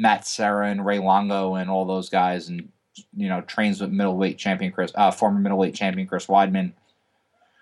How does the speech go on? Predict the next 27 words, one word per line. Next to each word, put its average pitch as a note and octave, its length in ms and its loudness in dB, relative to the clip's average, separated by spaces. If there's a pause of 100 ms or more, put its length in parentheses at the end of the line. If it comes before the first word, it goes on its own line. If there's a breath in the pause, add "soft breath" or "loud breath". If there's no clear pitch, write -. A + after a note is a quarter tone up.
(160 soft breath)
So, C#3+ 480 4
uh, - 40 -8
you E3+ 160 -4
know, - 320 -2
this F3+ 320 0
is A#3+ 180 -2
one F#3 160 2
of E3+ 80 0
those D#3 460 4
fights C3+ 400 0
where A#2 460 0
I D3+ 220 2
s-, - 380 -8
I C#3+ 240 0
s-, - 300 -8 (180)
and C3+ 160 -6
the C3 60 2
line, D#3+ 400 2
believe A#2+ 260 -4
it G2+ 80 -6
or G#2+ 80 -2
not, G#2 220 0
the G2 80 -8
Vegas A2+ 400 -4
line F#2 220 0
at D#2+ 100 -12
least, - 460 -14